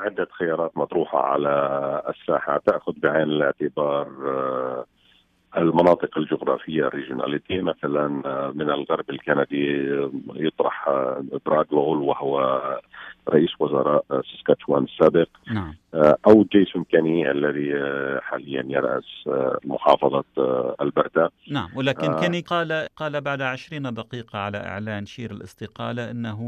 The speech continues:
Speaker 2: ليس مهتما بزعامة
Speaker 1: آه.
Speaker 2: المحافظين، وقال إن خياره الأول هو رونا أمبروز.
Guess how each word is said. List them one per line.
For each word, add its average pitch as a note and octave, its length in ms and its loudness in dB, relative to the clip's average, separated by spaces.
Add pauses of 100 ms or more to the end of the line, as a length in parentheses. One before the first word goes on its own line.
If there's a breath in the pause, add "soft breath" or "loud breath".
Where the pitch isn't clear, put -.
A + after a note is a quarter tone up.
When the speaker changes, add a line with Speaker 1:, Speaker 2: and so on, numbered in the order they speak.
(360)
Speaker 2:
ليس A#2 320 -6
مهتما G#2 760 -4 (440 soft breath)
بزعامة A#2 640 0
Speaker 1:
آه. A#2+ 40 -4
Speaker 2:
المحافظين، B2+ 840 -4
وقال C#3+ 1300 -4
إن C3+ 360 -4
خياره C#3 560 -4
الأول C3+ 420 -6
هو B2 440 -6
رونا A#2+ 420 -4
أمبروز. D#2+ 540 -8